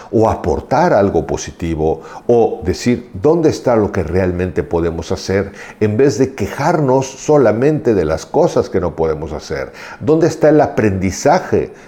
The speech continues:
que nos puede llevar a salir de esto en lo que estamos,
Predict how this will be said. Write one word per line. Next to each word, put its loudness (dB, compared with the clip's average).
que 2
nos -2
puede 4
llevar 0
a 0
salir 4
de 4
esto 2
en 2
lo 0
que -6
estamos, 0